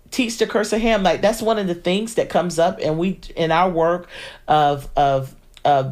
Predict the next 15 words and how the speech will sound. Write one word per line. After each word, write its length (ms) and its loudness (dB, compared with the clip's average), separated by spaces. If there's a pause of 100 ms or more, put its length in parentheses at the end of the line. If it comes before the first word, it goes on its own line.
(200)
biblical, 600 0
like, 460 0
racial 500 0
literacy, 680 -2 (360)
um, 460 2 (160)
that 340 2
is 180 0
a 60 0
question 440 -2
that 140 -4
comes 300 -2
up 220 -4
all 220 2
the 100 -6
time 540 -10